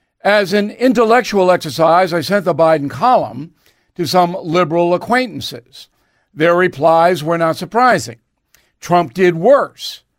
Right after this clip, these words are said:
so it doesn't matter what the Bidens may have done." As always on the left, it's Trump, Trump, Trump, all else be damned. At this point in American history, the country is so divided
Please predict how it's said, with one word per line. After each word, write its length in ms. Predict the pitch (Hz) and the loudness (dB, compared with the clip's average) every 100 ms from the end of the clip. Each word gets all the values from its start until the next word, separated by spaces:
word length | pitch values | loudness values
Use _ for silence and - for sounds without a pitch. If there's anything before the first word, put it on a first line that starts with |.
| _ _ | _ _
so 260 | - 147 | -4 0
it 80 | 165 | 0
doesn't 340 | 156 175 147 175 | 2 0 0 0
matter 440 | 214 240 190 175 | 2 4 2 0
what 320 | 160 170 170 | 2 0 0
the 100 | 180 | -4
Bidens 500 | 147 156 156 151 135 | 2 2 2 0 -6
may 280 | 127 147 139 | -2 -2 -2
have 480 | 123 131 131 127 127 | -4 -2 -2 -4 0
done." 300 | 180 147 - _ _ _ _ _ _ _ | 0 0 -4 _ _ _ _ _ _ _
As 160 | - 131 | -8 0
always 300 | 165 202 165 | 2 2 2
on 160 | 202 208 | 2 2
the 100 | 226 | 2
left, 380 | 226 202 196 | 4 2 0
it's 220 | 190 156 - | -2 -4 -6
Trump, 340 | - 156 156 | -4 -2 -2
Trump, 320 | - 151 139 | -2 -4 -4
Trump, 320 | - 254 269 - _ _ _ | -4 -4 -4 -8 _ _ _
all 280 | 165 156 156 | -2 0 2
else 360 | 156 151 135 - | 2 2 -4 -12
be 260 | - 160 | -10 -8
damned. 400 | 156 170 160 117 _ _ _ _ _ _ - | -4 -2 -4 -6 _ _ _ _ _ _ -4
At 140 | 170 | -2
this 200 | 262 233 | 0 -2
point 340 | 175 214 202 | 0 0 0
in 200 | 196 180 | -2 -4
American 540 | 175 165 165 160 160 147 | -2 0 0 -2 -6 -4
history, 760 | 170 247 - - 120 127 202 214 _ _ _ _ | -2 -4 -6 -14 -14 -12 -14 -14 _ _ _ _
the 120 | - 165 | -8 -4
country 420 | 202 220 196 190 | -2 -2 -2 -4
is 140 | 156 | -4
so 420 | - 233 277 226 | -2 2 4 4
divided 880 | 160 156 147 220 277 135 - - 175 | 0 -4 -2 -2 -2 -6 -12 -20 -20